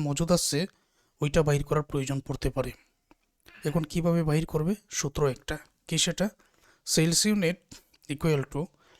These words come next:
opening inventory plus production minus ending inventory। এখন আমি একটা উদাহরণ দিচ্ছি।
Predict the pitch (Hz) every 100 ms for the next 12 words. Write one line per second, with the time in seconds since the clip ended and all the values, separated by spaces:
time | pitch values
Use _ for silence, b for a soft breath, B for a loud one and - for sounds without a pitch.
0 | b b _ 135 165 170 170 165 175 180
1 | 175 - 147 175 - - _ - 139 143
2 | 143 147 147 202 _ _ 131 131 156 220
3 | - - _ _ _ 147 156 160 151 135
4 | 131 135 - _ _ B B B B 208
5 | 233 214 196 170 - 147 135 135 131 -
6 | - -